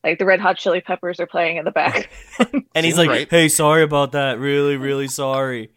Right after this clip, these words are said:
Speaker 1: Uh, yeah, and he, like, but he, like, starts the video talking about, like, his bicep that he's, like, rehabilitating after an injury, and then, like, finally, like, puts down his weights, like, turns off the music, and gets serious, and is like, "Listen, I, I,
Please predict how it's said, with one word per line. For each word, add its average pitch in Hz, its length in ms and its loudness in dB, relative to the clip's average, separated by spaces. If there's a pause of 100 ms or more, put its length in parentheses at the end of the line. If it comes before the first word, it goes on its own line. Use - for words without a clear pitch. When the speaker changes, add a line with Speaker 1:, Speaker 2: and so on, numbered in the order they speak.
Speaker 1:
Uh, - 40 -12 (200)
yeah, 247 540 4
and 233 180 -2
he, 247 140 -10
like, 247 340 -8 (160)
but 247 220 -4
he, 254 160 -10
like, 240 160 -2
starts 220 340 -8
the 226 80 -14
video 202 360 -2
talking 190 300 -6
about, 180 220 -4
like, 185 160 -4
his 185 160 -14
bicep 175 640 -4
that 160 180 -8
he's, 180 200 -10
like, 165 160 -4
rehabilitating 160 880 -4
after 156 220 -6
an 170 100 -2
injury, 165 880 0
and 165 140 2
then, 170 180 2
like, 160 160 0
finally, 175 360 2
like, 165 260 -4
puts 190 200 -4
down 180 240 0
his 185 160 -8
weights, 175 540 -6
like, 156 140 -18
turns 170 220 -8
off 175 200 2
the 175 80 -10
music, 170 480 -2
and 160 100 -20
gets 160 300 -4
serious, 170 560 0
and 156 180 -16
is 147 140 -12
like, - 240 -2 (220)
"Listen, 175 280 -4
I, 165 120 4
I, 170 280 2